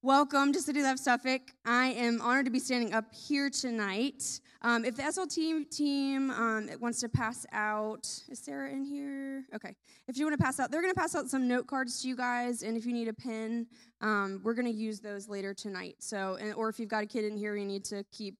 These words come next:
distracted, you can grab a couple extra and, and keep them distracted. I've got my, uh, handy dandy Marshall up here because I, um, am dealing with some pain tonight.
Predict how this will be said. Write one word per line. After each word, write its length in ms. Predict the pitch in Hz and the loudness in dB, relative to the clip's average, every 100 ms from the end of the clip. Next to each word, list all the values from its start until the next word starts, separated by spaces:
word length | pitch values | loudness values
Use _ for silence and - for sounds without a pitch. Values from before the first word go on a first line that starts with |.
| _ | _
distracted, 560 | 208 - 190 190 202 190 | -12 -6 -6 -4 -10 -10
you 140 | 196 | -10
can 240 | 196 185 - | -6 -8 -2
grab 200 | 208 196 | -2 0
a 60 | |
couple 280 | 190 190 190 | -2 -6 -4
extra 420 | 185 - 196 190 | -6 -4 -4 -4
and, 340 | 185 185 185 185 _ _ _ _ _ _ - | -4 -4 -4 -6 _ _ _ _ _ _ -10
and 80 | 208 | -6
keep 160 | 220 | -4
them 120 | 208 202 | -4 -4
distracted. 640 | 226 214 190 202 190 190 _ _ - | -4 -2 -4 -4 -8 -8 _ _ -6
I've 60 | |
got 200 | 262 269 | 0 0
my, 360 | 240 240 240 233 | 4 4 4 2
uh, 300 | 220 208 202 | 2 2 0
handy 420 | 208 311 285 269 | -2 -4 -2 -2
dandy 340 | 254 254 240 233 | -4 -4 -4 -4
Marshall 500 | 240 254 - 262 254 | -4 -4 -6 -8 -8
up 100 | 254 | -8
here 240 | 254 262 262 | -8 -8 -8
because 800 | 226 233 226 214 208 - - _ _ _ 254 | -8 -6 -4 -4 -6 -8 -12 _ _ _ -4
I, 680 | 277 302 311 311 311 311 302 _ _ _ _ | -2 -2 -2 -2 -2 -4 -8 _ _ _ _
um, 560 | 226 226 208 190 190 196 - | -4 -2 0 -2 -6 -10 -4
am 240 | 233 233 | -2 -2
dealing 240 | 220 339 349 | 0 0 0
with 100 | 359 | 0
some 120 | 339 | -2
pain 220 | 349 320 | 0 -2
tonight. 580 | 349 311 311 320 320 | -2 -2 -2 -4 -6